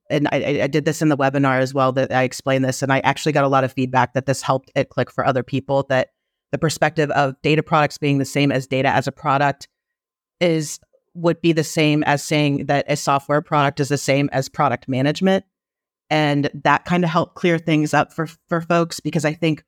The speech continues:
with, like, uh, Javi, what you just said about,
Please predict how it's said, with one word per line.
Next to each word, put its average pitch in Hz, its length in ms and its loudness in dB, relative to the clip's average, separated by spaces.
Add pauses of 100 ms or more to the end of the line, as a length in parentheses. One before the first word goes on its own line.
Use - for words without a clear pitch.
(320)
with, 139 120 -4
like, 143 200 -2 (540)
uh, 139 240 2
Javi, 156 360 2
what 151 160 -2
you 160 80 -2
just 165 240 -4
said 156 200 0
about, 143 340 0